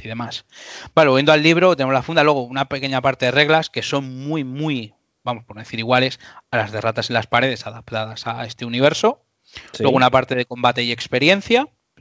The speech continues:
Speaker 1: también, o sea, hay una, una evolución de, del personaje.
Speaker 2: Se puede hacer campañas, ¿no? No
Speaker 1: Sí,
Speaker 2: solamente
Speaker 1: tot-,
Speaker 2: para juegos
Speaker 1: sí.
Speaker 2: one shot.
Speaker 1: Exactamente. De hecho, fíjate, el siguiente punto que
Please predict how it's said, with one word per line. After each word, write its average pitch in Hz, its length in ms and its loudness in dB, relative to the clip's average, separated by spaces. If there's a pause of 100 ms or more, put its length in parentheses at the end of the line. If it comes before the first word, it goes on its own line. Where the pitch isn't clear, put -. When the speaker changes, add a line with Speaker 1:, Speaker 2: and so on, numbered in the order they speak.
Speaker 1:
también, 123 420 -8
o 143 60 -10
sea, - 160 -6
hay 110 60 -6
una, 107 320 -2
una 110 180 -10
evolución 107 540 -8
de, 104 400 -4 (460)
del 117 180 2
personaje. 156 720 0
Speaker 2:
Se 120 120 -6
puede 120 160 2
hacer 110 140 -6
campañas, 95 460 -10
¿no? 110 160 -8
No 107 120 -6
Speaker 1:
Sí, 110 60 -8
Speaker 2:
solamente 123 320 4
Speaker 1:
tot-, 123 60 2
Speaker 2:
para 98 140 -4
juegos 104 220 -2
Speaker 1:
sí. 147 140 2
Speaker 2:
one 95 160 -4
shot. 92 300 -10 (340)
Speaker 1:
Exactamente. 123 680 0
De 127 260 2
hecho, 151 420 0
fíjate, 131 320 -2
el 127 80 0
siguiente 123 480 -4
punto 135 420 -6
que 123 140 -2